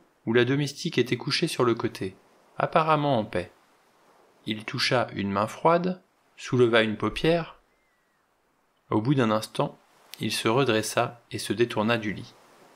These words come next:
Rogers humecta ses lèvres sèches. « Est-ce que, est-ce qu'elle est ? » Armstrong inclina la tête. «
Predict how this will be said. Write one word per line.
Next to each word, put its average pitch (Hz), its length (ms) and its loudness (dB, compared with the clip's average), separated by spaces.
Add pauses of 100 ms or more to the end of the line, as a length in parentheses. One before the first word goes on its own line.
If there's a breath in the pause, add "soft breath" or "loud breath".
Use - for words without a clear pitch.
(960)
Rogers 123 720 0
humecta 113 400 -2
ses 117 140 -4
lèvres 110 300 0
sèches. « - 600 -10 (1000)
Est-ce - 200 -4
que, - 340 -2 (600)
est-ce - 180 -4
qu'elle 110 220 2
est ? » - 200 -2 (1160)
Armstrong 113 600 -4
inclina 107 480 -4
la 95 120 2
tête. « - 440 -14